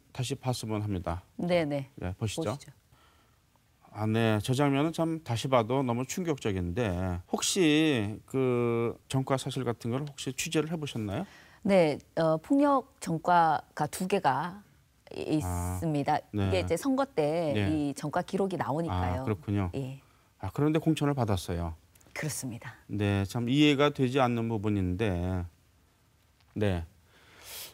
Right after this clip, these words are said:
Speaker 1: 저 영상에 보면은 이제 운전기사분이, 에, 이렇게 말리지 않습니까?
Speaker 2: 네.
Speaker 1: 그래서, 에, 구일일에 신고를 한 것이죠?
Speaker 2: 네, 이 미국인 기사분이었는데요. 버스에서
Speaker 1: 네.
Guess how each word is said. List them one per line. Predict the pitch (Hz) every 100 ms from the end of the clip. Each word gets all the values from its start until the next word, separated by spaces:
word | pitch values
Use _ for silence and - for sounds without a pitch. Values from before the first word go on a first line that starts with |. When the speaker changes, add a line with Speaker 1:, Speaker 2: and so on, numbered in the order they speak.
| _ -
Speaker 1:
저 | 160
영상에 | 165 185 190
보면은 | 180 175 165 175 175
이제 | 165
운전기사분이, | 160 160 160 160 151 151 135 139 151
에, | 151 127 - _ _ _ -
이렇게 | 120 113 113 110 123
말리지 | 113 127 123
않습니까? | 117 113 104 90 143
Speaker 2:
네. | 175 - _ _
Speaker 1:
그래서, | - 170 147 156 139 - - - _ -
에, | 123 127 120
구일일에 | 165 180 160 143 123 151
신고를 | - 180 160 131 120 123
한 | 139
것이죠? | 107 - 165 202 - - - -
Speaker 2:
네, | - 202 175 143
이 | - 170
미국인 | 185 233 269 262 185 151
기사분이었는데요. | - 190 190 170 151 143 139 139 151 170
버스에서 | 220 220 113 95 95
Speaker 1:
네. | 165